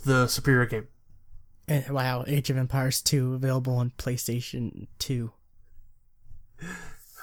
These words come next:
Speaker 1: Well, it's also available on Steam, which is where, you know, people are playing this.
Speaker 2: Oh, I'm
Speaker 1: You know,
Speaker 2: j-,
Speaker 1: it's on
Speaker 2: yeah, yeah, I'm just saying, though, like, PlayStation
Speaker 1: It, it
Speaker 2: two.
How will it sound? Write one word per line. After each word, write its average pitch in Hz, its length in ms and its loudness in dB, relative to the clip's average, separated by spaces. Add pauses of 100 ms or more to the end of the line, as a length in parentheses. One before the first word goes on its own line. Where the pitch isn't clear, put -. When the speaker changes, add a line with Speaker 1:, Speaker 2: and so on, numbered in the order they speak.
(140)
Speaker 1:
Well, 190 140 10
it's 220 240 8
also 214 260 4
available 170 300 6
on 135 160 6
Steam, 120 760 2
which 131 180 -2
is 127 140 2
where, 135 160 8 (180)
you 147 120 0
know, 113 80 -4
people 139 200 4
are 117 80 4
playing 120 340 -2
this. 110 100 -2
Speaker 2:
Oh, 170 40 8
I'm 160 220 8
Speaker 1:
You 151 60 6
know, - 20 -2
Speaker 2:
j-, 117 60 0
Speaker 1:
it's 113 120 0
on 160 60 6
Speaker 2:
yeah, 123 240 4
yeah, 131 220 0
I'm 127 120 2
just 143 180 4
saying, 131 280 2
though, 120 160 0
like, 120 220 -2 (160)
PlayStation 135 460 2
Speaker 1:
It, 160 40 6
it 156 80 2
Speaker 2:
two. 113 360 0